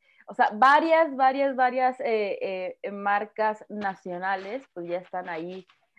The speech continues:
anunciando que, que, que abrirán. Y independientemente de que nos acabamos de enterar que de nuevo H and M, eh, lanza por ahí, eh, que ha tenido varios millones de pérdidas, eh, tras la pandemia,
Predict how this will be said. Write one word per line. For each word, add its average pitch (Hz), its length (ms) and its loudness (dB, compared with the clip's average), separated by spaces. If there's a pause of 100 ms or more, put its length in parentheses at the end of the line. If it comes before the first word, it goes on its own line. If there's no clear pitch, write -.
(100)
anunciando 185 920 -8
que, 170 360 -6 (100)
que, - 180 -12 (100)
que 175 140 -2
abrirán. 196 500 0 (340)
Y 269 580 0
independientemente 277 1200 -2
de 220 380 0
que 202 180 2
nos 202 180 -10
acabamos 214 440 -2
de 254 60 -2
enterar 208 540 2
que - 140 -4 (240)
de 196 400 0
nuevo 240 720 0
H 220 340 -2
and 208 200 -4
M, 214 300 -6 (120)
eh, 185 480 0
lanza 196 480 -6
por 196 200 -6
ahí, 185 400 -8 (500)
eh, 185 480 -6
que 208 80 0
ha 208 100 -6
tenido 208 340 -4
varios 208 300 0
millones 196 480 -8
de 196 100 -2
pérdidas, 208 720 0 (240)
eh, 165 400 -4
tras 175 220 -6
la 170 200 -2
pandemia, 202 720 -4